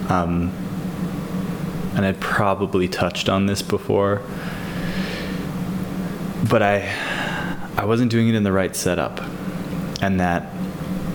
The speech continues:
my grinding and my, like, general, like, technique in aggressive skating has improved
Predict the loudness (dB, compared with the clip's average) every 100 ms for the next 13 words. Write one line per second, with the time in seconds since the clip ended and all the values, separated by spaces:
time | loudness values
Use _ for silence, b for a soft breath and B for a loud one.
0 | 0 2 2 2 4 4 4 4 4 4
1 | 4 4 2 0 0 0 2 4 4 4
2 | 2 0 -2 0 0 2 2 2 -2 0
3 | 2 4 2 2 0 2 4 6 4 2
4 | 2 2 0 2 4 4 4 0 -6